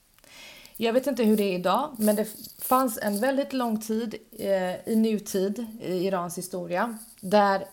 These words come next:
man separerade kvinnor och män på bussarna. Jag tror att de har ändrat det sen ett tag för att man gjorde reformer. Och det ska vi också komma till, varför inte reformer duger. Eh, men, eh, då var kvinnorna pass-, passade till, ehm,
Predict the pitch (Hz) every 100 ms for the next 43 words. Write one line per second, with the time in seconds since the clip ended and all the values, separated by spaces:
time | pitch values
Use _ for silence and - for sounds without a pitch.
0 | - 208 202 190 208 214 202 185 185 180
1 | 208 190 175 175 170 165 175 - - -
2 | - - - - 208 202 196 175 - 214
3 | - 220 196 185 220 196 208 214 165 -
4 | 170 165 160 165 175 175 175 170 165 175
5 | 170 - 165 170 185 190 - - - -
6 | - 196 190 196 170 175 - 175 180 170
7 | 170 175 165 180 170 170 202 - 202 190
8 | 175 175 175 170 175 180 - - - -
9 | - - 202 190 180 - - _ 220 220
10 | 214 208 214 208 202 - - _ _ _
11 | - - _ _ 190 220 269 226 220 -
12 | 220 196 190 185 185 - - _ 220 220
13 | - _ 214 - 185 180 185 190 - -
14 | 180 170 170 175 -